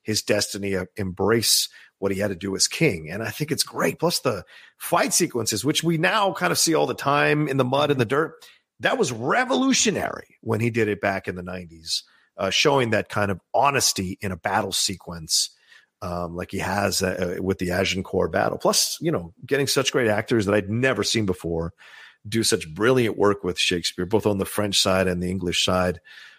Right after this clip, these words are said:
of things, was great. Then you get Paul Scofield in there, and you get, uh, Brian Blessed in there. And so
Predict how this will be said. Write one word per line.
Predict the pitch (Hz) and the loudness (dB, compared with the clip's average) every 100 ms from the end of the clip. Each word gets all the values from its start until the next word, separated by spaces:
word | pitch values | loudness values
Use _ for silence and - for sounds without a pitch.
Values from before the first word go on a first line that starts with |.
| _ - | _ -6
of | - | -4
things, | - 92 92 - | -4 -4 -2 -2
was | - | 2
great. | 233 - | 2 2
Then | 95 | -2
you | 90 | -6
get | 87 | -6
Paul | - 69 | -4 0
Scofield | - - 120 127 123 117 | 0 2 2 4 4 4
in | 113 | 2
there, | 110 104 104 101 | 2 2 4 2
and | 98 | -2
you | 85 | -2
get, | 90 87 - | -4 -4 -8
uh, | 85 | -6
Brian | - 80 71 | -4 -4 -4
Blessed | - 120 - 110 107 | -2 0 2 0 0
in | 107 101 | 0 0
there. | 98 98 95 | 0 2 0
And | 90 92 | -2 -6
so | - 92 92 | -2 -2 -4